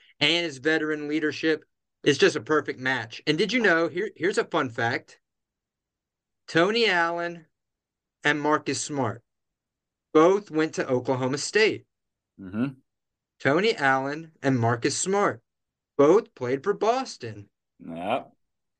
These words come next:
Speaker 2: <laughs>
Speaker 1: Tony Allen and Marcus Smart both end up in Memphis.
Speaker 2: Okay,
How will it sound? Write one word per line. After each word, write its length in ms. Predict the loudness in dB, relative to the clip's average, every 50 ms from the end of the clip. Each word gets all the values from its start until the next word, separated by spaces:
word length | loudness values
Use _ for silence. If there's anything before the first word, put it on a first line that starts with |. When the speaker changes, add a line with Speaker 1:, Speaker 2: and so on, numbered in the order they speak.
| _ -12
Speaker 2:
<laughs> 280 | -12 -12 -10 -10 -4 0
Speaker 1:
Tony 300 | 2 4 4 4 4 2
Allen 420 | 2 2 0 0 0 0 -2 -2
and 120 | -4 -4
Marcus 400 | -2 -2 -2 -2 0 0 -2 -2
Smart 400 | -4 -6 -4 -2 -2 -2 -2 -4 _ 0
both 280 | 4 6 6 6 6 4 0
end 220 | -4 -2 -2 -2
up 200 | -4 -6 -4 -6
in 100 | -6 -4 -2
Memphis. 680 | -2 -2 -4 -6 -8 -6 -6 -6 -6 -8 -10 -14 -16 _ _ _ _ _ _ _ _ _ _ _ _ _ _ _ _ _ _ _ -20 _ _ _ _ -16 -16
Speaker 2:
Okay, 480 | -10 -2 2 4 6 6 6 4 2